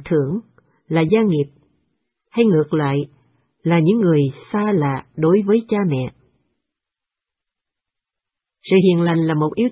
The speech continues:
tố quan trọng để cha mẹ cân bằng giữa quyền bính và tình thương. Tình thương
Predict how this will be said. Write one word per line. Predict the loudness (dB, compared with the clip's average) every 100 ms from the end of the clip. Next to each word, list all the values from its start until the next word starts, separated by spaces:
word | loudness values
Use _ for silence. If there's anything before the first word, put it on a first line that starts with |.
| 0
tố | 0 0
quan | -2 -2 -2
trọng | -6 -8 -14 _ _ _ _
để | -2 0
cha | 0 0
mẹ | 0 -2 -2
cân | 0 0 0
bằng | -2 -6 -12 _ _
giữa | 0 0 0
quyền | 0 0 0 -2
bính | -2 -2 -6 -8
và | -6 -2
tình | -4 -4
thương. | 0 0 -2 _ _ _ _ _ _ _ _ _ _ _ _ _ _ _ _ _ 0
Tình | 0 2
thương | 2 0